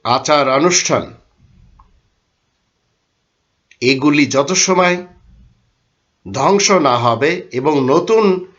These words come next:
বিশ্ব ব্যবস্থা, রবের ইসলামী কিংডমের এই আইন,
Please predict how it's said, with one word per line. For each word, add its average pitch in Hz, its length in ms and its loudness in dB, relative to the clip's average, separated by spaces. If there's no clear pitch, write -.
বিশ্ব 160 760 0
ব্যবস্থা, 175 840 0
রবের 131 360 0
ইসলামী 143 440 -2
কিংডমের 160 680 0
এই 127 300 0
আইন, 175 680 0